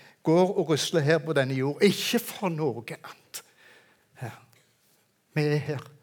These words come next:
fordi at evangeliet om riket skal nå ut til alle folkeslag. Og da skal enden komme. Gå. Nå skal jeg vise dere en, en film fra Bengala,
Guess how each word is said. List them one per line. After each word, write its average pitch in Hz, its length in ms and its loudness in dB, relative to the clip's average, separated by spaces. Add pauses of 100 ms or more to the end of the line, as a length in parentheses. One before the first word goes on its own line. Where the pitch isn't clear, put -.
(300)
fordi 139 380 -4
at - 340 -10 (240)
evangeliet 156 920 -2 (100)
om 123 180 -8 (160)
riket 180 400 -4
skal 156 220 -8
nå 143 180 -6
ut 156 180 -6
til 160 120 -10
alle 127 260 -8
folkeslag. 131 580 -10 (400)
Og 190 300 2
da 196 300 0 (160)
skal 143 360 -10 (100)
enden 127 340 -10
komme. - 380 -20 (1200)
Gå. 135 160 -10 (1120)
Nå - 80 -16
skal 170 100 0
jeg 160 80 2
vise 160 240 0
dere 156 280 -4
en, 147 200 -4 (540)
en 135 140 -4
film 185 420 2 (800)
fra 139 160 -2
Bengala, 104 540 -4